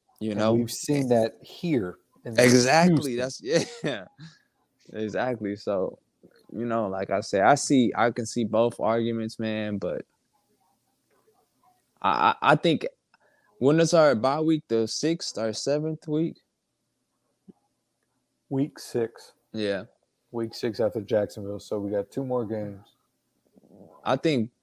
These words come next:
Speaker 1: I think by then I'll probably know. <laughs>
Speaker 2: Yeah.
Speaker 1: Like, I, I wouldn't say it wouldn't be a hundred percent, but it'd be about ninety-eight.
Speaker 2: I will say he plays better at home.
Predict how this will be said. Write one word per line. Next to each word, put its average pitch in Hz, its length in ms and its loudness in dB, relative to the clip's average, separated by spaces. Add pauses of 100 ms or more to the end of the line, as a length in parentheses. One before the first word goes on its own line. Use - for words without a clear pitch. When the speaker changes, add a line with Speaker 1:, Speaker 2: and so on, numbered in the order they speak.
(240)
Speaker 1:
I 147 140 4
think 160 300 0
by 107 200 2
then 120 500 -2 (1200)
I'll 123 140 0
probably 110 320 2
know. 104 340 0 (520)
<laughs> 156 80 8 (760)
Speaker 2:
Yeah. 110 100 -4
Speaker 1:
Like, 123 160 8
I, 131 100 8
I 139 400 2
wouldn't 151 260 -2
say 139 160 -6
it 156 60 -2
wouldn't 143 180 -2
be 117 120 -2
a 113 60 -6
hundred 127 240 -8
percent, 113 400 -4
but 113 120 0
it'd 127 200 0
be 127 120 0
about 104 320 -2
ninety-eight. 104 560 -4 (1120)
Speaker 2:
I 131 80 2
will 131 240 4
say 143 340 2
he 131 140 -2
plays 135 400 0
better 123 520 0 (920)
at 113 180 4
home. 131 320 0